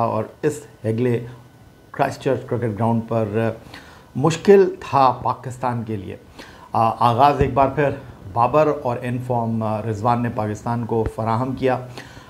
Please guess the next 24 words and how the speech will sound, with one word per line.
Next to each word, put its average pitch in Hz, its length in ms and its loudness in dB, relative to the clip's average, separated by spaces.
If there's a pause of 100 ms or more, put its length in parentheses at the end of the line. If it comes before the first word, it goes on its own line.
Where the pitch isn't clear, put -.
(160)
लेकिन, 107 480 -2
आ, 104 200 -4
बाबर 110 340 2
आजम 123 320 2
आउट 113 240 -2
हुए, 113 280 0
फिर 107 180 -8
शान 143 320 -2
मसूद 131 340 -4
आउट 113 260 0
हुए, 110 220 -2 (640)
लेकिन, 143 440 2
आ, 139 140 0 (300)
रिजवान 131 580 2 (400)
बड़ी 131 160 2
इनिंग 139 220 -2
खेलना 127 280 -2
चाह 117 140 0
रहे 113 180 0
थे, 110 220 -2 (540)
वो 120 240 4
एलबीडब्ल्यू 131 580 0
आउट 117 260 2
हुए 113 200 0